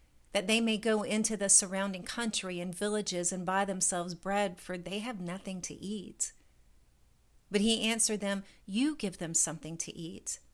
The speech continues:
They asked him, "Shall we go and buy two hundred denarii worth of bread and give them something to eat?"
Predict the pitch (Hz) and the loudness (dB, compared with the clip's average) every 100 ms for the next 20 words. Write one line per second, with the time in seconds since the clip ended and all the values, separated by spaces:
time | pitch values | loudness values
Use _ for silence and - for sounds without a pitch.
0 | - - _ _ _ _ _ - - - | -20 -20 _ _ _ _ _ -20 -20 -20
1 | - 208 202 208 208 202 180 - 196 208 | -2 2 4 4 2 0 0 0 2 0
2 | 180 180 240 208 185 196 - - 214 208 | 2 0 2 0 0 0 2 2 2 0
3 | 196 190 180 170 165 160 180 208 185 180 | -2 -4 -4 -6 -2 -2 -2 -2 -4 -6
4 | 180 165 170 165 185 214 180 185 185 202 | -8 -6 -2 -2 -2 -2 -4 -4 -2 -2
5 | 196 - 190 190 185 - - 175 208 - | 2 2 2 -6 -8 -8 -6 -6 -8 -8
6 | - | -10